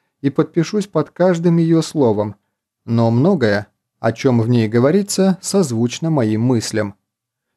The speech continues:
Я вообще стараюсь искать в том, что делают другие люди, скорее то, что меня с ними сближает,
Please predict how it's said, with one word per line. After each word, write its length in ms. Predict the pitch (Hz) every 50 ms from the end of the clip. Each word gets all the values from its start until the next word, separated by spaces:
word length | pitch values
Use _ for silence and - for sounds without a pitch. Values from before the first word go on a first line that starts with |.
| _
Я 220 | 117 117 120 117 113
вообще 380 | 110 123 131 131 - - 196
стараюсь 500 | 165 - - 127 127 131 131 131 127 -
искать 380 | 135 131 - - - 135 127 -
в 80 | -
том, 240 | _ - 185 190 151
что 220 | - - - 120 117
делают 380 | 131 143 143 135 131 123 117
другие 460 | 113 127 135 131 131 135 135 131 127
люди, 380 | 131 156 185 202 175 185 180 170 - _ _ _ _ _
скорее 480 | _ - - - 135 139 165 170 175 165
то, 320 | 160 - - 175 196 214
что 220 | 196 - - - 180
меня 320 | 180 170 135 123 139 156
с 100 | - -
ними 220 | 139 131 139 147 139
сближает, 680 | 131 147 160 175 170 151 131 110 101 98 98 - _